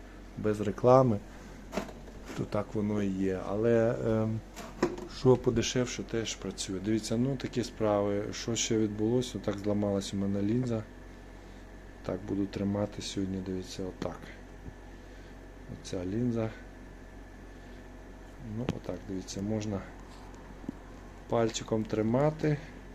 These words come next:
Теж працює, але я думаю, що куплю.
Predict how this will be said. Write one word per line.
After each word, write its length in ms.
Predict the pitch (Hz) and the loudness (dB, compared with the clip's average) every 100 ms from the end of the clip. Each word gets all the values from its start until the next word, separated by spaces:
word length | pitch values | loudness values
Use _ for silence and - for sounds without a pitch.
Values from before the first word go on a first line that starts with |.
| - - - - - - | -16 -16 -14 -16 -16 -6
Теж 300 | - 113 127 | 2 4 4
працює, 880 | - 110 110 110 - - 95 92 92 - | 0 2 2 2 -2 0 0 0 -2 -2
але 280 | 95 101 107 | -2 2 2
я 120 | 117 | 2
думаю, 400 | 110 107 110 110 | 0 0 2 0
що 220 | - - 101 - - - - - - - - - - - | -2 -6 -6 -6 -10 -14 -16 -16 -16 -16 -4 -2 -2 -4
куплю. 560 | 107 - 107 113 123 | -4 0 2 6 6